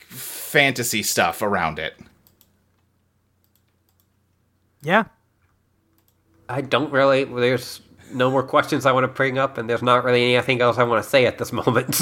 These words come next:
Speaker 3: <laughs>
Speaker 1: All right.
Speaker 2: Yep.
Speaker 1: Well,
Speaker 3: We talked a lot.
Speaker 1: we did talk a lot. I'd like an actual conversation about, like, media this time.
Speaker 3: Yeah,
Speaker 2: Yeah,
Speaker 3: we
Speaker 2: you
Speaker 3: got,
Speaker 2: know.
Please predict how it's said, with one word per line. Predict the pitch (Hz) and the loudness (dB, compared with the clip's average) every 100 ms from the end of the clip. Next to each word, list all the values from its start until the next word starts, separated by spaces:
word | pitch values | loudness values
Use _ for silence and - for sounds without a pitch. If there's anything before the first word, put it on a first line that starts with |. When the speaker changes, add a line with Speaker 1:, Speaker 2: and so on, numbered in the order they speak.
| 160 | 0
Speaker 3:
<laughs> | 113 | 2
Speaker 1:
All | 123 127 | 2 4
right. | 147 131 107 | 4 4 0
Speaker 2:
Yep. | 226 - _ _ | -6 -10 _ _
Speaker 1:
Well, | 110 123 170 | -2 2 4
Speaker 3:
We | 127 | 4
talked | - 127 151 | 2 2 2
a | |
lot. | 123 139 113 - - - 120 | 2 2 0 -2 -10 -8 -4
Speaker 1:
we | |
did | 135 175 | 0 2
talk | 156 113 101 | 2 0 0
a | |
lot. | 101 98 95 - _ _ - - - | 0 0 -2 -6 _ _ -20 -20 -4
I'd | 160 | 0
like | 185 196 | 2 4
an | |
actual | 185 185 190 | 2 4 2
conversation | 185 190 180 170 170 165 165 | 2 2 2 2 2 2 0
about, | 160 135 | 2 2
like, | 127 110 | -2 -4
media | 95 175 107 95 101 | -2 -2 -2 -4 -6
this | 113 - | -6 -4
time. | 110 104 110 127 _ - - - _ _ _ _ _ _ _ - | -2 -2 -4 -8 _ -20 -20 -20 _ _ _ _ _ _ _ -2
Speaker 3:
Yeah, | 143 | 2
Speaker 2:
Yeah, | 143 | 2
Speaker 3:
we | |
Speaker 2:
you | - | 4
Speaker 3:
got, | 156 | 4
Speaker 2:
know. | 165 | 2